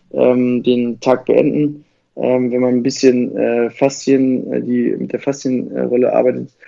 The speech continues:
oder die mobilen Gelenke, ähm, äh, ja, äh, mobilisiert, das, das hat halt einen sehr, sehr guten Effekt.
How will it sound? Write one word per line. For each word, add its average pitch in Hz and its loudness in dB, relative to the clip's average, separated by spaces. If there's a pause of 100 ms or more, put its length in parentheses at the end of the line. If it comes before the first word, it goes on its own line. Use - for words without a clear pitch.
(160)
oder 123 4
die 113 -2
mobilen 127 4
Gelenke, 127 4
ähm, 123 0 (600)
äh, 117 -2 (180)
ja, 120 2
äh, - -4
mobilisiert, 123 -2 (420)
das, - -4
das 113 -2
hat 131 -2
halt 110 4
einen 120 0
sehr, 120 2
sehr 120 4
guten 117 -2
Effekt. - -10